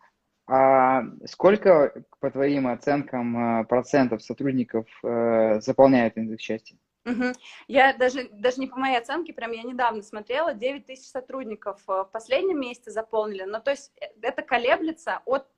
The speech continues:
Speaker 2: пятидесяти, наверное, процентов, то есть от, ну, не знаю, семь тысяч, да, может, даже поменьше, до большего количества. И,
Speaker 1: Мгм.
Speaker 2: кстати, про заполняемость — это тоже классный показатель вовлечённости. То есть если сотрудник верит,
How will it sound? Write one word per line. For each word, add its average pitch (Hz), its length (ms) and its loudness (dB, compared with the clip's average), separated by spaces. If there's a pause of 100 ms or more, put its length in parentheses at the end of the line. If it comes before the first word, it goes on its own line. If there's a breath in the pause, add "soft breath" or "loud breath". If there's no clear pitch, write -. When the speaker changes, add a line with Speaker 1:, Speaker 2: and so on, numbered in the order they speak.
(120)
Speaker 2:
пятидесяти, 277 500 -10
наверное, 202 440 -2
процентов, - 420 -8
то - 80 -12
есть 208 140 -8
от, 214 100 -6 (400 soft breath)
ну, 214 80 -4
не 220 60 0
знаю, 202 300 -4
семь 339 440 0
тысяч, 220 460 -10
да, 226 120 4
может, 208 220 -2
даже 208 200 0
поменьше, 202 520 -6
до 269 500 2
большего 214 520 -6
количества. - 500 -20 (260 loud breath)
И, - 60 -4
Speaker 1:
Мгм. 131 160 0
Speaker 2:
кстати, 277 580 0
про 262 140 -4
заполняемость — 269 680 -4
это 247 140 -16
тоже 302 260 -2
классный 262 420 -4
показатель 220 560 -6
вовлечённости. 214 840 -12 (560 soft breath)
То 226 60 -6
есть 247 220 -6
если 285 260 -4
сотрудник 262 540 -10
верит, 233 400 -2